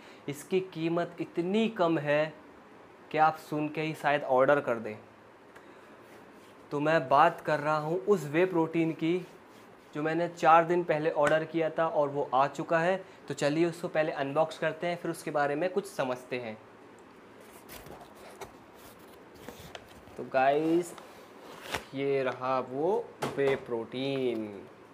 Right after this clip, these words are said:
जी हाँ, आप देख सकते हैं, curd वे isolate, आइसोलेट वे protein।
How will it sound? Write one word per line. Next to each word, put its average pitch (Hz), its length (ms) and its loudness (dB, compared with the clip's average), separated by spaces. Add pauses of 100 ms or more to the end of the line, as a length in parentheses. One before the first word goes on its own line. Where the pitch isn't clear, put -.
(400)
जी 117 160 -8
हाँ, 127 560 -6
आप 113 200 -8
देख 117 160 -6
सकते 127 300 -10
हैं, 160 180 -6 (2500)
curd 175 400 6 (420)
वे 151 360 4
isolate, 123 840 -4 (1160)
आइसोलेट 160 600 0
वे 143 140 4
protein। 127 540 -6